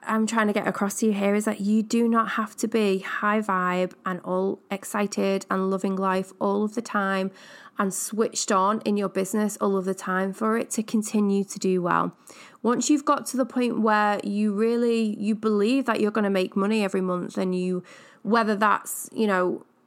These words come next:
a thousand pounds or dollars or five thousand or ten thousand or twenty thousand or a hundred thousand. When you've got your belief to that, that place and you can see it happening over and over again,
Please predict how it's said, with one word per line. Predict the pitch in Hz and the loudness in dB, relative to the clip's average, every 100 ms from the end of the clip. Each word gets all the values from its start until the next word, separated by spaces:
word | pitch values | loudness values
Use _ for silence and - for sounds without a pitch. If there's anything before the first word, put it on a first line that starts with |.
| _ - | _ -8
a | |
thousand | 208 202 196 196 190 180 | 0 0 2 0 -2 -4
pounds | - 196 180 180 185 | 0 0 0 -2 -2
or | 180 | -2
dollars | 185 175 175 180 | -2 -2 -2 -2
or | 170 | -2
five | - 190 185 | -2 -2 0
thousand | 180 180 185 | -2 0 -4
or | |
ten | 180 196 185 | -2 -4 0
thousand | 185 180 185 | 0 0 -4
or | |
twenty | 175 202 185 | -2 -2 -2
thousand | 190 180 180 180 | 0 -2 -2 -4
or | |
a | 175 | -2
hundred | 196 196 | -4 -4
thousand. | - - - - - _ _ _ _ _ _ _ - | -2 -2 -2 -6 -8 _ _ _ _ _ _ _ -8
When | 185 208 | -2 2
you've | 247 247 | 2 2
got | 190 190 - | 2 0 0
your | 226 | 0
belief | 202 180 208 214 | 0 2 0 -2
to | 240 | -2
that, | 220 190 - - | 0 -2 -2 -2
that | 190 - | -2 -2
place | 180 175 233 233 - | -2 0 -2 -4 -2
and | 196 196 | 0 0
you | 185 | -4
can | - 185 | -4 -4
see | - 190 208 | -2 -2 0
it | - | -2
happening | 202 - 214 208 214 | -4 -2 -2 -2 -2
over | 196 196 196 | -2 0 -2
and | 190 | -2
over | 185 185 | -2 -2
again, | 180 185 185 214 | -2 0 0 0